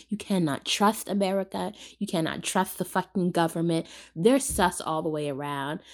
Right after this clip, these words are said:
See, I'm, I'm not gonna lie. There are some conspiracies that I do not believe because I am a sound and logical person.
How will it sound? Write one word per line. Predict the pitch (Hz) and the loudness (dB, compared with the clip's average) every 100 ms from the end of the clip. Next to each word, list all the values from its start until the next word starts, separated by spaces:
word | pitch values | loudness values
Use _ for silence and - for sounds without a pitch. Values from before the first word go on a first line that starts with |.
| - | -12
See, | - 247 233 214 - | -2 2 4 2 0
I'm, | 240 247 - | -2 0 4
I'm | 247 | 4
not | 233 180 | 4 0
gonna | 151 | -4
lie. | 151 143 131 123 120 - _ _ _ - 208 _ _ _ _ - | -4 -4 -4 -6 -8 -12 _ _ _ -10 -10 _ _ _ _ -2
There | 240 | 2
are | 247 | 4
some | 247 247 233 | 2 0 0
conspiracies | 226 220 214 - 185 185 190 - 185 180 190 - - _ - | 2 -2 -2 0 2 2 0 -2 0 0 0 -6 -14 _ -4
that | 190 | 0
I | 170 | 0
do | 170 170 | 2 2
not | 160 139 - | 2 0 -2
believe | 160 160 139 135 135 - - _ _ _ _ | -2 0 2 0 -2 -6 -20 _ _ _ _
because | 240 - 214 196 - | -6 0 2 2 2
I | 220 233 | 2 4
am | 240 214 | 4 2
a | |
sound | - - 185 175 170 175 180 - _ _ 208 | 0 -2 -2 0 -2 -2 -4 -8 _ _ -2
and | 175 | 2
logical | 170 160 165 - 156 | 4 2 0 -6 -8
person. | - 143 135 - 127 117 | -4 -4 -4 -4 -4 -6